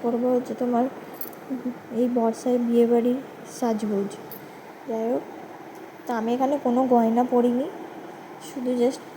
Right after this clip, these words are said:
দুটো অক্সিডাইজের কানের নিয়েছি। তোমরা তোমাদের পছন্দের মতো গয়না নিয়ে নেবে।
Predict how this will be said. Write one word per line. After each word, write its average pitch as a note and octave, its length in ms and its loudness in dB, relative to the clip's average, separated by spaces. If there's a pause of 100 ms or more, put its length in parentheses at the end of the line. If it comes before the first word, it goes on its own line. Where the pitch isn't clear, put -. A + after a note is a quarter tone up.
(320)
দুটো B3 340 2
অক্সিডাইজের A#3+ 580 2 (100)
কানের A3+ 300 0
নিয়েছি। A3 440 2
তোমরা G#3+ 340 0 (480)
তোমাদের B3 340 6 (100)
পছন্দের A#3+ 500 2
মতো B3 280 0
গয়না A3 380 4
নিয়ে G3+ 180 0
নেবে। A#3 320 -8